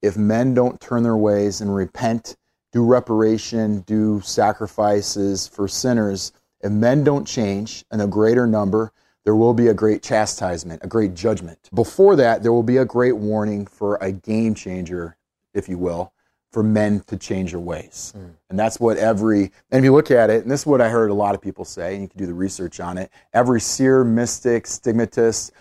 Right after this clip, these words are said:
Speaker 1: all the ones who are speaking about it are speaking about this great chastisement is coming upon the world very soon.
Speaker 2: So, Drew, let's just, uh,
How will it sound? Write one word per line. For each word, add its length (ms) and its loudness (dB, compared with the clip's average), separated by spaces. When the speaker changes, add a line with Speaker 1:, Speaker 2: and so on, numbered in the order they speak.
Speaker 1:
all 160 6
the 60 2
ones 260 2
who 80 2
are 60 0
speaking 480 -2
about 300 2
it 120 0
are 160 -2
speaking 640 -4
about 360 -2
this 180 -10
great 300 -4
chastisement 1040 -6
is 140 -12
coming 300 -6
upon 280 -10
the 60 -14
world 400 -12
very 180 -8
soon. 300 -20
Speaker 2:
So, 240 4
Drew, 540 2
let's 180 0
just, 360 -2
uh, 380 2